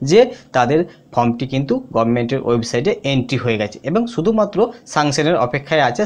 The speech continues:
স্যাংশন দিয়ে দিলে কিন্তু তাদের অ্যাকাউন্টে সেপ্টেম্বর মাস থেকে টাকা ঢুকতে শুরু করবে। তা অ্যাপ্লিকেশন আইডি সহ যে মেসেজটি পেয়েছেন তারপরও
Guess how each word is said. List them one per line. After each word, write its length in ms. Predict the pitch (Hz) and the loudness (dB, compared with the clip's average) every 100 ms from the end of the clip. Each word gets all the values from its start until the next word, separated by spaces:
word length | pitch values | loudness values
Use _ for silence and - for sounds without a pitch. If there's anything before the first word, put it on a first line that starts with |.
| 208 | -2
স্যাংশন 340 | 120 120 131 117 | -2 -2 -2 -2
দিয়ে 120 | 127 151 | 0 2
দিলে 140 | 196 190 | 0 -2
কিন্তু 160 | 165 190 | -6 -2
তাদের 180 | 113 131 135 - - | 0 0 -4 -12 -6
অ্যাকাউন্টে 460 | 117 120 117 127 156 156 | -2 0 0 2 0 0
সেপ্টেম্বর 360 | 139 156 139 127 | -4 -2 0 -2
মাস 100 | 123 | -2
থেকে 120 | 160 233 - - | -2 -4 -4 -6
টাকা 160 | 117 131 123 | -2 0 -2
ঢুকতে 220 | 117 139 135 | -4 -10 -6
শুরু 140 | 123 98 | -4 -2
করবে। 220 | 104 98 101 - - 185 | -4 -4 -8 -12 -4 2
তা 80 | 208 208 - - 151 | 2 0 -12 -6 0
অ্যাপ্লিকেশন 580 | 165 - 190 220 233 233 - 135 | 0 0 0 2 4 0 0 0
আইডি 280 | 147 156 196 - | 2 2 -2 0
সহ 120 | 185 180 | 0 2
যে 60 | 170 127 | 2 2
মেসেজটি 420 | 120 170 165 175 - | 0 -4 -4 -4 -2
পেয়েছেন 320 | 151 160 151 101 - | 0 0 -2 -6 0
তারপরও 640 | 147 180 175 - 143 190 | 2 2 -2 -2 2 4